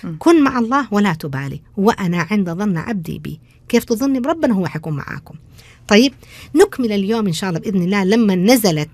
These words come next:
Speaker 2: الآيات الإذن بالقتال للرسول
Speaker 1: مم.
Speaker 2: صلى الله عليه وسلم.
Speaker 1: عليه الصلاة والسلام.
Speaker 2: فبدأ إيش يسوي؟ أول شيء عشان يأمن حوالين المدينة. طيب، عقد معاهدات حلف أو عدم اعتداء مع القبائل اللي كانت مجاورة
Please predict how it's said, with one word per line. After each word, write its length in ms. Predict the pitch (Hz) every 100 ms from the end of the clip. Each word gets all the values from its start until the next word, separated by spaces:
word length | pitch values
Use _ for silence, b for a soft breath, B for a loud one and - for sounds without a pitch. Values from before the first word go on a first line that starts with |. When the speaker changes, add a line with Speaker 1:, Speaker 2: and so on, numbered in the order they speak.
| - 196
Speaker 2:
الآيات 680 | 170 - 175 185 208 160
الإذن 420 | 160 - 233 190 156
بالقتال 680 | 196 - 170 190 214 240
للرسول 260 | 180 196 185
Speaker 1:
مم. 60 | 214
Speaker 2:
صلى 220 | 190 175
الله 240 | 202 196
عليه 160 | 185 180
وسلم. 240 | 160 247
Speaker 1:
عليه 100 | 269
الصلاة 240 | 165 - -
والسلام. 300 | - 262 254
Speaker 2:
فبدأ 260 | 381 392 -
إيش 220 | 330 -
يسوي؟ 400 | 233 202 175 196 b b b 311
أول 440 | 381 320 285 262
شيء 320 | - 294 277 -
عشان 400 | 185 - 226 226
يأمن 760 | - 302 403 349 302 339 403 -
حوالين 540 | - 262 233 262 311
المدينة. 580 | 269 214 185 180 160 131 - _ b b b b b
طيب، 260 | 208 190 190
عقد 460 | - 285 359 233 196
معاهدات 840 | 226 247 247 202 214 247 311 440 - b b b
حلف 420 | - 320 359 - -
أو 80 | 196
عدم 360 | 202 262 214
اعتداء 460 | 165 - 185 240 220
مع 140 | 196
القبائل 600 | 202 - 202 240 285 294
اللي 160 | 220 196
كانت 420 | - 269 240 208
مجاورة 720 | 196 185 277 294 294 311 370